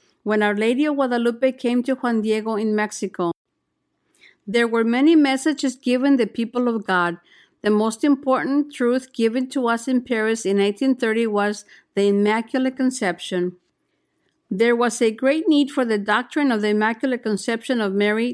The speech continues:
to enter in the co-, into the consciousness of the people. A radical heresy, pantheism, had taken hold of most of Europe. Pantheism claims that man is on a level with God,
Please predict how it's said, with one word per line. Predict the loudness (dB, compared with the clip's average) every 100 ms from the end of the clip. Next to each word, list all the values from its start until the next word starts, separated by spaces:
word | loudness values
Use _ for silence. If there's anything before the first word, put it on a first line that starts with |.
| -6
to | -4
enter | 0 0 0 0 -2
in | 0
the | 0
co-, | -2 -8 -4
into | -2 0
the | -2 -4
consciousness | -2 -2 0 -2 -4 -4 -4
of | -4
the | -4
people. | -4 -6 -4 -4 -4 -8 _ -20 -20 _ -4
A | -2
radical | 0 0 -2 -4
heresy, | -4 -2 -2 -2 -4 -4 -6 -4
pantheism, | 0 0 0 0 0 0 -2 -4 -6 _
had | -6 -4
taken | 0 0 2 0
hold | 0 0 0
of | 0 -2
most | -2 -2 -4
of | -4
Europe. | 0 0 0 -4 _ _ _ -20 _ -4
Pantheism | 0 0 0 0 0 0 0
claims | 0 -2 -2 -2
that | -2
man | 0 0 2 2
is | 0 -4 -4
on | -2 2
a |
level | 2 2 0 0
with | 0 -2 -2
God, | 0 0